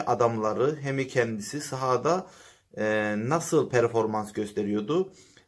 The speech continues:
E, gece gündüz yirmi dört saat çalışıyorlardı. Her eve neredeyse ziyaret ediyorlardı. Şimdi seçim bitti. Seçim bittikten sonra kazandı belediyeyi, mazbatasını aldı, şu an görevini yapıyor. E,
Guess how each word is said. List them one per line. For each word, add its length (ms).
E, 240
gece 320
gündüz 440
yirmi 260
dört 200
saat 200
çalışıyorlardı. 680
Her 200
eve 340
neredeyse 480
ziyaret 480
ediyorlardı. 720
Şimdi 520
seçim 520
bitti. 480
Seçim 480
bittikten 500
sonra 380
kazandı 480
belediyeyi, 640
mazbatasını 680
aldı, 240
şu 160
an 120
görevini 400
yapıyor. 440
E, 360